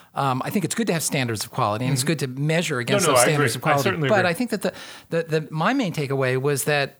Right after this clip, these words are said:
Speaker 1: that essentially all twenty-eight studies, except for the ones that reported this difference in k-, kilocalorie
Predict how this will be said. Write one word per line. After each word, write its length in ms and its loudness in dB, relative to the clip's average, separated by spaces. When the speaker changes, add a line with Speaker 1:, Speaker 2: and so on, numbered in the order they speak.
Speaker 1:
that 280 -4
essentially 520 0
all 240 0
twenty-eight 440 -2
studies, 600 0
except 460 2
for 540 0
the 180 -2
ones 580 0
that 440 -4
reported 580 -2
this 240 -2
difference 300 -2
in 140 -4
k-, 200 -12
kilocalorie 760 0